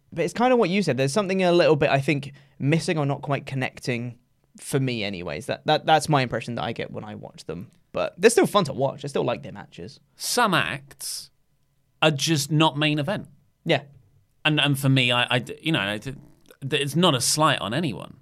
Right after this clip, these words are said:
Speaker 1: Mm-hmm.
Speaker 2: Like Cesaro, I think, is not main event. He's a guy who can be at the, the top of the mid card and occasionally fight for the title on a B pay-per-view.
Speaker 1: Mm-hmm.
Speaker 2: But, you know, he, he doesn't have that Rock charisma or that John Cena charisma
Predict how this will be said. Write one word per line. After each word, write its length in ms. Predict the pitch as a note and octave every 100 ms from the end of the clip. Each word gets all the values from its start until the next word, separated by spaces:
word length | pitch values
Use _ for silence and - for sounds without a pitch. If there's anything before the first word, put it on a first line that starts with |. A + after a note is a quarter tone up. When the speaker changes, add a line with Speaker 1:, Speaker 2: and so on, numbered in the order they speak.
| -
Speaker 1:
Mm-hmm. 300 | B2+ D3 G3 - _ _ _ _
Speaker 2:
Like 200 | B2 A#2+
Cesaro, 720 | - C3+ A#2 D3 F3+ F3 F#2 G#2+
I 60 |
think, 600 | G#2+ - A2 G2 - - _ _ _ _ _ -
is 220 | B2 A2
not 260 | C3 A#2
main 220 | A2+ A2 G#2
event. 320 | A#2 C3 C#2+
He's 240 | A#2+ D#3
a 40 | C3+
guy 280 | C#3+ C3 A2+
who 140 | A#2
can 160 | A#2 G#2
be 260 | - C3+
at 80 | A#2+
the, 160 | A#2 G#2
the 140 | A2
top 340 | - C#3+ C#3+
of 80 | C3+
the 60 | A2
mid 280 | A2+ C3 -
card 280 | G#2+ F#2+ -
and 80 | B2
occasionally 680 | A#2+ D3+ D#3+ C#3 C3+ A#2+
fight 360 | A2 - C#3+ C3+
for 120 | C#3
the 80 | G#2+
title 420 | - B2 A2+ A#2
on 80 | G#2+
a 60 | F2+
B 260 | B2 C#3
pay-per-view. 640 | C3+ D#2+ C#2+ - B1+ A#1+ - _ -
Speaker 1:
Mm-hmm. 200 | C3 C3+ D#3 - _ -
Speaker 2:
But, 260 | B2 A#2
you 100 | D#3
know, 240 | C#3 E2 D2+ _ _ _ _ _ _
he, 220 | D3+ D#3+
he 160 | C#3+ E3
doesn't 280 | F3+ D#3+
have 340 | B2+ C#3 D#3 C#3
that 180 | A#2 -
Rock 520 | A#2+ C3+ B2+ - -
charisma 560 | - B2 B2+ A2+ A#2 A2
or 100 | G2+
that 160 | G2 A#2+
John 260 | C#3 A#2
Cena 320 | A2+ C3 A#2 G#2+
charisma 580 | G#2+ A2+ C3 G#2 D2